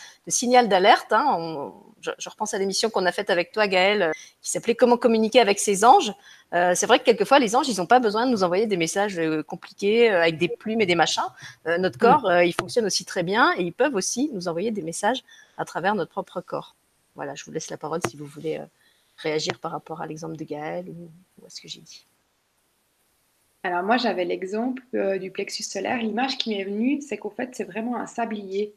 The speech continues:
Speaker 3: les chakras. Puis que le plexus, il est ce petit endroit super fin là, du sablier. Donc, euh, c'est pour ça aussi que c'est super compliqué quand on a des émotions, des ressentis qui viennent, parce que ça peut vite être plombé, parce que le, cet endroit, il n'est pas très, très,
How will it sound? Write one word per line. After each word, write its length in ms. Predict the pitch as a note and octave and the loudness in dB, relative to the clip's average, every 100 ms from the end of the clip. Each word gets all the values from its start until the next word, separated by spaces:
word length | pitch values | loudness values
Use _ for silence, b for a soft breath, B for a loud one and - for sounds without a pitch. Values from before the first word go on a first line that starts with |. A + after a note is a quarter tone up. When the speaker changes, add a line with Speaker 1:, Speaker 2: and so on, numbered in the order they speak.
| - | -6
Speaker 3:
les 100 | F#3 | -4
chakras. 440 | F#3 F3 - F3+ - _ b - - | -4 -8 -10 -12 -14 _ b -18 -16
Puis 100 | - | -10
que 100 | B3 | -8
le 60 | |
plexus, 480 | A#3+ A3 - B3+ C#4+ - - - | -4 -4 -2 -2 -2 -4 -12 -10
il 160 | G3+ | -6
est 240 | G3+ - _ - | -6 -8 _ -14
ce 120 | - | -12
petit 240 | A3+ C4 C4 | -8 -8 -4
endroit 340 | B3 A#3 A#3+ | -4 -2 -4
super 440 | A3+ - - A#3+ - | -4 -6 -6 -6 -6
fin 220 | A#3+ A3+ | -4 -2
là, 160 | G#3 F#3 | -2 -6
du 80 | G3 | -6
sablier. 540 | - - G3+ F#3+ G3 - B B B - | -4 -4 -6 -8 -8 -8 B B B -4
Donc, 260 | G3+ A3+ A3+ | 2 2 2
euh, 160 | G3 - | -2 -2
c'est 180 | - A3 | -4 -6
pour 140 | A3 | -4
ça 100 | C#4+ | 0
aussi 140 | C4+ - | 0 0
que 80 | - | -6
c'est 400 | - - - - | -10 -2 -2 -2
super 280 | C4 C4 - | -4 -4 -4
compliqué 440 | A#3 - - A#3+ | -6 -8 -6 -6
quand 100 | G#3+ - | -6 -6
on 60 | G3 | -6
a 80 | |
des 180 | F#3+ F#3 | -2 -2
émotions, 420 | G3+ G#3 - - A3 | 0 -2 -4 -6 -6
des 120 | F#3 | -6
ressentis 400 | - G#3+ G#3 - | -6 -8 -8 -14
qui 140 | F#3+ | -12
viennent, 320 | F3 A3+ B3+ | -8 -4 -4
parce 160 | F#3+ - | -4 -10
que 100 | - | -14
ça 140 | - F3+ | -14 -14
peut 140 | F3+ | -14
vite 240 | F3 A3 | -14 -12
être 220 | A3 - - | -12 -12 -10
plombé, 340 | G#3+ G#3+ C#4 | -8 -6 -8
parce 180 | A3+ - | -8 -12
que 100 | F#3+ | -12
le, 220 | F#3+ - - | -12 -14 -20
cet 240 | - - G3 | -20 -18 -14
endroit, 340 | G3 G3 B3 | -12 -8 -6
il 60 | A#3+ | -6
n'est 200 | A3+ - | -8 -6
pas 120 | C4 | -6
très, 200 | B3+ B3 | -4 -6
très, 380 | - A3+ G#3+ | -6 -6 -4